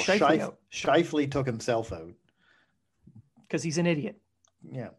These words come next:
Speaker 2: a short, clean hit. All right, you wanna say the hit was clean? The charge going to the hit was not.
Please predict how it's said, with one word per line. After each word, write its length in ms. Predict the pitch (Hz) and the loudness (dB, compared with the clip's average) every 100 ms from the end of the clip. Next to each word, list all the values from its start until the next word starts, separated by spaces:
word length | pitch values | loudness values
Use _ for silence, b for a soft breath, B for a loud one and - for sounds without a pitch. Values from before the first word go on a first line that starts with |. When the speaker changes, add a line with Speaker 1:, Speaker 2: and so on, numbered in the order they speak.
| - | -16
Speaker 2:
a 60 | - | -14
short, 440 | - 165 120 - | 0 4 4 0
clean 260 | - 175 160 | -4 -2 2
hit. 220 | 160 156 | 0 0
All 160 | - 175 | 2 4
right, 200 | 143 127 | 4 2
you 120 | 127 | -2
wanna 100 | 143 | -2
say 160 | 143 139 | -2 -2
the 80 | 123 | 0
hit 140 | 135 | -2
was 120 | 135 | -4
clean? 260 | - 139 143 | -6 -4 -4
The 80 | 117 | -4
charge 400 | - 131 135 135 | 0 2 2 2
going 260 | 120 123 | 0 0
to 60 | 117 | -2
the 80 | 101 | -4
hit 160 | 107 | -6
was 160 | 101 98 | -6 -8
not. 320 | 101 87 - | -8 -10 -16